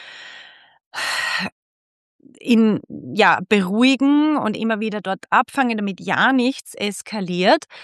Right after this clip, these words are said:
Das ist etwas, was wir sehr jung lernen als Kinder. Oder es kann auch sein, dass später vielleicht in der Jugend oder vielleicht in einem ersten Job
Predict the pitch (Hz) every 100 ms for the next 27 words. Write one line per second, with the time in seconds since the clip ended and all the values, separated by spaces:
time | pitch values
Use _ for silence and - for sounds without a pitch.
0 | - - - _ _ 226 208 208 214 202
1 | 208 202 202 214 - 185 180 190 220 240
2 | 247 - 196 175 170 240 269 - 185 -
3 | - 214 214 240 262 - - 220 - 208
4 | - - 214 - 196 - 185 208 202 190
5 | - - 240 - 233 233 202 165 170 -
6 | - - _ 208 196 185 196 285 285 220
7 | 202 190 185 190 196 - 202 170 175 -
8 | 196 196 - 190 - 262